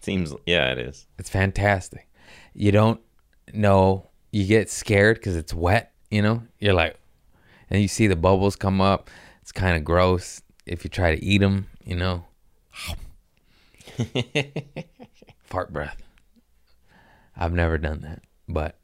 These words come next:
Speaker 2: I've definitely had some wet farts and enjoyed it for sure. What was the other one? There was more.
Speaker 1: Uh,
Speaker 2: I didn't read 'em yet.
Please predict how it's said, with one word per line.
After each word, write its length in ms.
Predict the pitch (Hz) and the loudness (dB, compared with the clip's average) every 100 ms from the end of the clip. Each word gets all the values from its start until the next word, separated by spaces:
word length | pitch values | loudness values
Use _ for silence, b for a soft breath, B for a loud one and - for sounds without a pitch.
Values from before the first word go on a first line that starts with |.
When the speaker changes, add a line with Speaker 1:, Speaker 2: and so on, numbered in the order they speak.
| _ | _
Speaker 2:
I've 200 | 85 82 | -4 -2
definitely 680 | 80 87 82 87 78 78 78 | 0 -2 -2 -4 -4 -6 -6
had 240 | 76 80 76 | -6 -8 -8
some 140 | 78 | -6
wet 180 | 78 78 | -4 -6
farts 520 | - 87 80 78 - - | -4 -4 -4 -6 -12 -10
and 200 | 82 80 | -8 -8
enjoyed 500 | 78 80 78 78 76 | -8 -8 -6 -4 -6
it 200 | 82 - - - | -10 -12 -20 -18
for 220 | - 76 | -12 -12
sure. 280 | - - - _ - _ _ _ _ _ _ _ _ _ _ _ | -10 -14 -16 _ -20 _ _ _ _ _ _ _ _ _ _ _
What 100 | - | -4
was 140 | 98 92 | -2 2
the 80 | 95 | 2
other 140 | 82 | 2
one? 180 | 76 73 82 | -2 -6 -4
There 100 | 98 | -4
was 100 | 98 | -2
more. 300 | 82 82 98 _ - | -2 -4 -6 _ -2
Speaker 1:
Uh, 540 | 80 80 71 73 65 - - - _ _ | 2 4 4 2 -2 -6 -18 -20 _ _
Speaker 2:
I 120 | 92 | 0
didn't 220 | 98 82 78 | 0 0 -2
read 220 | 80 78 | -2 -4
'em 140 | 76 | -6
yet. 260 | 76 78 | -6 -8